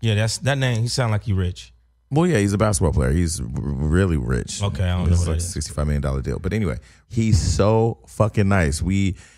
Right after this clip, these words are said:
Speaker 2: exchange numbers because he has a show where he has celebrities and people come on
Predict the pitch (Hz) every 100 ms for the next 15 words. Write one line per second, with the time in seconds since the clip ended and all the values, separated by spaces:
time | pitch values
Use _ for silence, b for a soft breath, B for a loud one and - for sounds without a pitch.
0 | B - 92 - 120 123 113 98 90 82
1 | 80 85 - 80 80 80 104 117 107 -
2 | 90 73 67 76 - 82 80 92 90 87
3 | 85 90 87 76 73 90 76 76 92 82
4 | 78 73